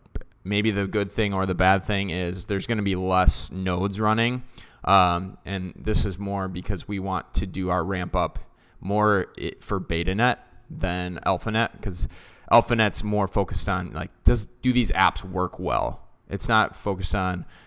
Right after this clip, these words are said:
like, let's try to just, just rev the engine and see how, how well the cons-, consensus protocol can under,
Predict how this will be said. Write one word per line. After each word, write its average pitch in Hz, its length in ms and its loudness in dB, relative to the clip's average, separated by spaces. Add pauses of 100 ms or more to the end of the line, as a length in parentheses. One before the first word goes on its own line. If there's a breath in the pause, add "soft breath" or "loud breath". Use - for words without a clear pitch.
(120)
like, 90 240 -2
let's 98 260 0
try 101 240 4
to 90 120 2
just, 87 300 -2 (580)
just - 220 -4 (160)
rev 104 360 4
the 98 140 6
engine 101 400 4
and 87 160 -4
see 95 240 -2
how, 92 320 0
how 98 180 4
well 95 220 4
the 90 100 0
cons-, - 440 0
consensus - 420 -2
protocol 92 520 4
can 87 200 -2
under, 87 460 -2